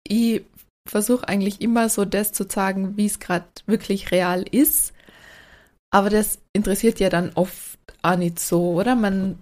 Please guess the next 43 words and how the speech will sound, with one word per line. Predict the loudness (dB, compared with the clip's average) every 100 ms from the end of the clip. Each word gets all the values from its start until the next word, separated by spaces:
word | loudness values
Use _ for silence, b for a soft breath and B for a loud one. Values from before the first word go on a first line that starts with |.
| -8
ich | 0
weiß | 0 0
nicht | -2
genau, | -2 0
wie | 0
ich | 0
sagen | 0 0 0
soll. | -2 -2 -4 B B B B B
Und | -4 -2
da | 0 2 2 2 0 -6 _ _ _ _ -2
immer | 4 4
diesen | 4 0
Blick | 2 2 4 4
nicht | 2 0
zu | -4
verlieren. | 0 0 0 0
Auf | -2
der | 0
einen | 0 0
Seite | -2 -2
bin | 0
ich | 0
so | 0
dankbar | -2 -2 -2 0 0
für | 2
das, | 0
was | -2
ich | 0
machen | 0 0 -2
darf, | 0 0 0 -2
aber | -2 0
auf | 0
der | 0
anderen | 2 0
Seite | 0 -2 -2
verliere | 0 2 4 6
ich | 4
mich | 2
manchmal | 0 -2 -2 0
dann | 0 0
in | 0 2
dem | 2
ganzen | 0 -2 -2 -2 -2